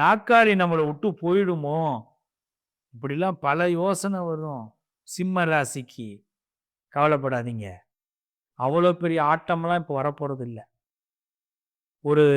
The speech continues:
என்ன சொல்லுவாங்க, நிலநடுக்கமே வந்தாலும் மூணு புள்ளி சைபர்ல தான் நிலநடுக்கம் வரப்போகுது. ஏழு புள்ளிலாம் இல்ல, லைட்டா அப்படி குலுங்க வாய்ப்பு இருக்கு, லைட்டா.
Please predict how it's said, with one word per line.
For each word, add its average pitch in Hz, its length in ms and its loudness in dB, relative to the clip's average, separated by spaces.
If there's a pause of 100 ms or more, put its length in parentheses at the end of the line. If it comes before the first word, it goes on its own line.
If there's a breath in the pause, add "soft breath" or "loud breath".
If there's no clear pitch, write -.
(580)
என்ன 180 120 0 (100)
சொல்லுவாங்க, 151 380 -2 (120)
நிலநடுக்கமே 208 840 2 (140)
வந்தாலும் 196 580 4 (1300)
மூணு 214 360 0 (140)
புள்ளி 196 240 0 (120)
சைபர்ல 180 520 0
தான் 185 140 0
நிலநடுக்கம் 156 540 -2
வரப்போகுது. 120 440 -8 (840)
ஏழு 202 380 4 (100)
புள்ளிலாம் 202 460 2
இல்ல, 170 140 0 (380)
லைட்டா 196 540 2 (260)
அப்படி 156 180 2 (120)
குலுங்க 190 320 0
வாய்ப்பு 151 300 0
இருக்கு, 120 240 -10 (680)
லைட்டா. 185 580 0